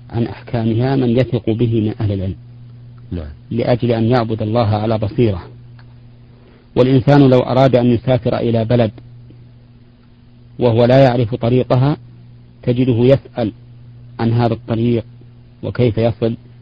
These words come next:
Speaker 1: وأي الطرق أقرب وأيسر، فكيف بطريق يوم،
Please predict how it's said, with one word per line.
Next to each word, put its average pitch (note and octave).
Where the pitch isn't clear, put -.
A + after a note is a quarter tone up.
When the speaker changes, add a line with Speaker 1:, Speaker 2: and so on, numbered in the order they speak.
Speaker 1:
وأي B2
الطرق A#2
أقرب A#2
وأيسر، A#2
فكيف C#3+
بطريق B2+
يوم، A#2